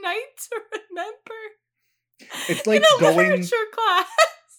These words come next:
Speaker 2: It's like
Speaker 1: I'm
Speaker 2: going to
Speaker 1: crying.
Speaker 2: a film class and they're like, "You know what we're gonna start this film class out with?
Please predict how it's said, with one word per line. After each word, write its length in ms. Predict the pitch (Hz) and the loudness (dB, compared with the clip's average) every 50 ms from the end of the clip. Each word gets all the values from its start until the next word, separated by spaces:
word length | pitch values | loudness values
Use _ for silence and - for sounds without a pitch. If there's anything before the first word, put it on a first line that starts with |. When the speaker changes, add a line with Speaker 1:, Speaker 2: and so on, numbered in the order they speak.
| _ _ | _ _
Speaker 2:
It's 200 | - 185 175 - | -4 -4 -2 0
like 160 | 214 214 214 - | 2 2 2 2
Speaker 1:
I'm 60 | - 170 | 0 0
Speaker 2:
going 220 | - 185 185 190 - | 0 0 0 -2 -4
to 120 | - 208 | -4 -2
Speaker 1:
crying. 160 | 190 185 160 | 0 0 0
Speaker 2:
a 20 | 135 | -2
film 380 | - - 175 147 143 151 160 | -2 0 2 2 2 0 -2
class 440 | 131 - 180 170 175 180 185 180 - | -4 -2 -2 -2 0 -2 -4 -6 -6
and 200 | - 156 151 143 | -10 -8 -6 -4
they're 100 | 143 147 | -4 -4
like, 320 | 147 147 143 139 135 131 151 | -2 0 0 0 -2 -4 -6
"You 60 | 147 | -6
know 100 | 143 147 | -4 -2
what 160 | 160 175 156 | -2 -4 -4
we're 100 | 160 156 | -6 -8
gonna 180 | 170 170 151 139 | -8 -6 -8 -8
start 480 | - - - - 147 127 135 139 - 127 | -10 -12 -8 -4 -4 -2 -2 -4 -6 -8
this 240 | 135 123 123 - - | -8 -8 -10 -12 -10
film 480 | - 131 123 123 127 135 143 147 - _ _ | -4 -2 0 0 0 -2 -4 -10 -16 _ _
class 360 | - 143 135 131 135 131 - - | -6 -4 -2 0 -2 -2 -4 -4
out 260 | 123 120 123 131 135 | -2 -2 -2 -2 -2
with? 300 | 151 156 160 170 165 - | -4 -6 -6 -6 -8 -10